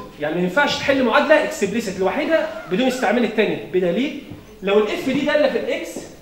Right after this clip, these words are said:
والفي والتي. ال-، ده فيها الفي، والاف لو ده في الاكس، اصبحت ايه؟ كابل. معنى ذلك المع-، المحللات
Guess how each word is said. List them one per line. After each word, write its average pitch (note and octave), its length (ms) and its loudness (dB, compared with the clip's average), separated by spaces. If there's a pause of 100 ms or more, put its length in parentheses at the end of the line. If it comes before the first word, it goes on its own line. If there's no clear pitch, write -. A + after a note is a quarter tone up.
(520)
والفي F#3+ 300 -4
والتي. - 380 -8 (2250)
ال-، G3+ 260 -8
ده C#4+ 160 6
فيها A#3 200 4
الفي، G#3+ 280 -4 (580)
والاف B3+ 360 -8
لو F#3 100 -2
ده G#3+ 260 0
في - 80 -8
الاكس، F3+ 300 -10
اصبحت G3+ 300 -10
ايه؟ D#3+ 140 -8 (680)
كابل. F#3 240 -8 (440)
معنى D#3 200 -8
ذلك A#3+ 200 -4 (100)
المع-، D3+ 280 -12
المحللات C#3 520 -8